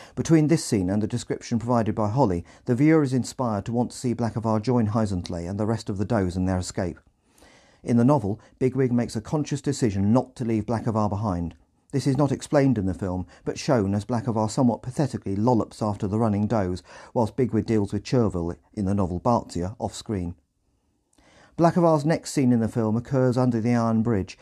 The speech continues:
as the storm begins to break and they await the arrival of Kihar. Hannah Gordon's Hythenthlay ramps up the tension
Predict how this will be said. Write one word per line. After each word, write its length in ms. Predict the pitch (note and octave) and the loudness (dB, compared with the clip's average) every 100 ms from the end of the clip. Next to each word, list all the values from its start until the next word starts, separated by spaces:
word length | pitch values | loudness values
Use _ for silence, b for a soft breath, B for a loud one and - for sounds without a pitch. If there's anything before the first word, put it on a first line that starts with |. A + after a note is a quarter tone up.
| B | B
as 120 | G2+ A2 | -6 -4
the 80 | |
storm 380 | A#2+ - C#3 C3 | -2 2 4 4
begins 320 | A#2+ C3 A#2+ | 4 2 0
to 80 | - | -2
break 320 | A#2 A#2 G2 | -2 -2 -2
and 160 | - A2 | -4 -2
they 100 | A2+ | -2
await 300 | A2+ B2 A2 | 0 0 -2
the 140 | A#2+ | 0
arrival 400 | A2 A#2 A2+ G#2 | 2 2 2 0
of 120 | F#2+ - | -4 -4
Kihar. 460 | A#2 G2 F#2+ D#2+ - _ b b b b | -4 -2 -4 -6 -10 _ b b b b
Hannah 220 | - D3 | 2 4
Gordon's 440 | C#3+ C#3 B2 B2 A2 | 6 4 4 2 2
Hythenthlay 560 | B2+ A#2 G#2 F#2+ G2+ | 0 0 0 -2 -4
ramps 380 | G2 A#2+ B2 - | 0 0 0 -2
up 140 | - | -8
the 80 | - | -6
tension 480 | A#2+ C#3+ A#2+ - G2 | 0 2 2 0 -4